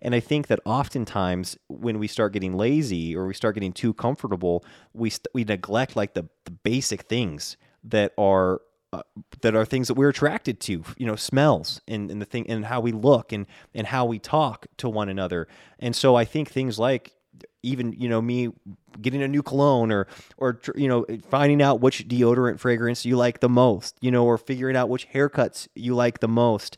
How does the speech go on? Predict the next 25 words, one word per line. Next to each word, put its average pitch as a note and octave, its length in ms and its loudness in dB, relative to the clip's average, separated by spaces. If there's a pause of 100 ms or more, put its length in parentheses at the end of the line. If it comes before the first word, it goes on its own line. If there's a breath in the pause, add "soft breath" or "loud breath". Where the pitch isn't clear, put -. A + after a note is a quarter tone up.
(280 loud breath)
um, A#2+ 260 0
or C3 80 2
even C#3+ 240 2
certain C#3 300 2
outfits B2 480 0
that - 80 -8
you A#2 140 -8
really B2 260 -4
like. A2 460 -2 (240 loud breath)
And E3 120 2
you G3 80 0
do A3 100 0
the F#3+ 80 4
same F#3 220 2
for F3 120 -8
me F3+ 100 2
all E3+ 120 6
the E3 80 4
time. D3+ 360 0 (180)
You C3+ 100 -2
know, C3 60 2
you B2 100 0
do D3+ 120 2
the B2 60 0
same. C3+ 280 -4